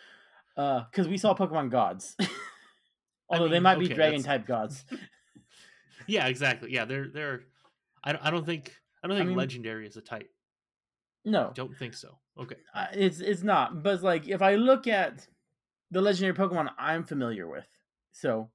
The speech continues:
Speaker 1: Red
Speaker 2: Mm-hmm.
Speaker 1: and Blue and Gold and
Speaker 2: Mm-hmm.
Speaker 1: Silver,
Speaker 2: Mm-hmm.
Speaker 1: obviously the most powerful type of Pokemon is bird type, <laughs> 'cause five of those legendaries are birds. <laughs>
Speaker 2: <laughs> That's true. <laughs>
Speaker 1: So I will put my Pidgey against your Arcanine,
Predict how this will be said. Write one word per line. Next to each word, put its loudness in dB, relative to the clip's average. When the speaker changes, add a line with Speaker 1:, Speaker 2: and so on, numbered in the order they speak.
Speaker 1:
Red 0
Speaker 2:
Mm-hmm. 0
Speaker 1:
and -2
Blue -2
and -6
Gold 0
and -4
Speaker 2:
Mm-hmm. -8
Speaker 1:
Silver, -8
Speaker 2:
Mm-hmm. -16
Speaker 1:
obviously 6
the -2
most -2
powerful 0
type -4
of -10
Pokemon -6
is -6
bird -6
type, -10
<laughs> -20
'cause -6
five 8
of 2
those 2
legendaries 0
are -6
birds. -10
<laughs> -20
Speaker 2:
<laughs> -12
That's -6
true. -10
<laughs> -8
Speaker 1:
So -8
I 8
will 2
put 2
my 2
Pidgey -2
against -4
your -2
Arcanine, -6